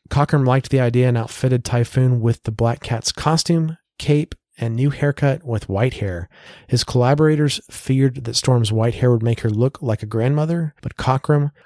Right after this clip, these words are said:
confident that he could consistently draw the character so she would appear young, insisted on this aspect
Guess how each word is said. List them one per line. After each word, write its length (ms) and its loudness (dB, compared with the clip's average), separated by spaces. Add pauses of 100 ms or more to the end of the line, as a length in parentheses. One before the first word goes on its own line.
confident 560 0
that 120 0
he 120 2
could 180 -4
consistently 640 0
draw 240 0
the 100 -2
character 600 0 (100)
so 160 -2
she 160 -2
would 180 0
appear 320 2
young, 460 0 (280)
insisted 500 0
on 180 -2
this 220 0
aspect 640 -4